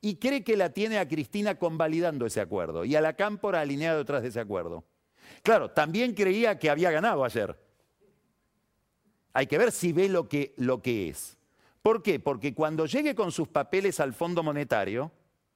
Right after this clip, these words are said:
es muy probable que le digan algo muy contundente.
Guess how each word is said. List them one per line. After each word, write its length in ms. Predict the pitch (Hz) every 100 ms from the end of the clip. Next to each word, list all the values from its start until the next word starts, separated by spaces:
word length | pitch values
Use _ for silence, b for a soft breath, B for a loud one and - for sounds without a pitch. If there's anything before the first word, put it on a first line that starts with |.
| _ _ _ _ _ _ _ _ _ B B
es 180 | - 185
muy 160 | 214 311
probable 420 | - 196 240 220
que 140 | 156
le 100 | 160
digan 400 | 147 120 120 131 -
algo 240 | 208 220
muy 160 | 220 254
contundente. 880 | 220 180 175 170 143 107 92 85